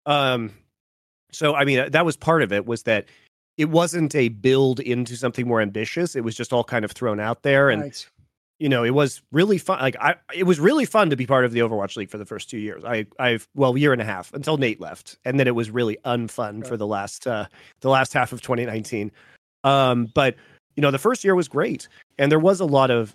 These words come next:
Speaker 1: you know, there was, there's a lot of optimism around it. And there were a lot of people trying really hard to make this thing great. And I think we made some really good content. I mean, I still stand by that. I think Watchpoint, the show we did, is one of the best produced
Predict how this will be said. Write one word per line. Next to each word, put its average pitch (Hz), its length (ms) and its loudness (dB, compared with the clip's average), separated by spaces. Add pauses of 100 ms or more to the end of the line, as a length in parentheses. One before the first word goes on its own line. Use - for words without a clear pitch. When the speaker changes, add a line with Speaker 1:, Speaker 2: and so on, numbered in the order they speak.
Speaker 1:
you 147 80 -2
know, 127 120 2
there 143 120 4
was, 151 260 0
there's 151 180 -2
a 139 60 0
lot 127 260 4
of 160 80 2
optimism 120 640 0
around 107 320 -6
it. 156 100 -2
And 113 280 -4
there 123 120 4
were 120 100 4
a 113 40 4
lot 123 200 2
of 131 60 -4
people 123 260 -4
trying 113 380 -2
really 139 280 2
hard 120 340 -2
to - 80 -8
make 113 220 -2
this - 140 -8
thing 113 200 -4
great. 107 380 -6 (500)
And 147 200 2
I 147 80 2
think 170 180 0
we 170 100 2
made 170 220 2
some 160 160 0
really 165 180 2
good 151 160 -2
content. 123 360 0
I 101 40 -4
mean, 113 100 0
I 120 80 2
still 143 240 -2
stand 131 300 0
by 139 200 4
that. 117 120 0
I 113 40 2
think 120 220 -2
Watchpoint, 120 560 0 (640)
the 143 120 4
show 147 220 2
we 165 180 2
did, 113 180 0
is 113 100 -6
one 127 160 2
of 120 60 -2
the 120 80 0
best 131 380 0
produced 127 580 -2